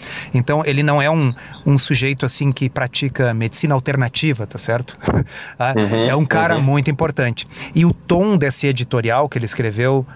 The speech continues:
Speaker 1: ah, na, nesse periódico médico é um tom de quem tá brabo, de quem tá irritado. Quer dizer, a coisa chegou num ponto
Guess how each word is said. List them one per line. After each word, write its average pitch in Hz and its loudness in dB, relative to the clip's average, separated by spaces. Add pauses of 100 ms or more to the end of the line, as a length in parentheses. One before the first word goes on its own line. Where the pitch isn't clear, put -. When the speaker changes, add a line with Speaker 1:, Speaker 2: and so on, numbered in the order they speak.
(160)
Speaker 1:
ah, 113 2
na, 113 0
nesse 120 0
periódico 123 -2
médico 127 -2
é 143 0
um 175 6
tom 185 0
de 165 2
quem 185 2
tá 180 0 (100)
brabo, 147 2
de 123 -4
quem 127 0
tá 147 0
irritado. 127 0 (120)
Quer 135 0
dizer, 135 0
a 131 -2
coisa 185 2
chegou 170 0
num 156 4
ponto 170 0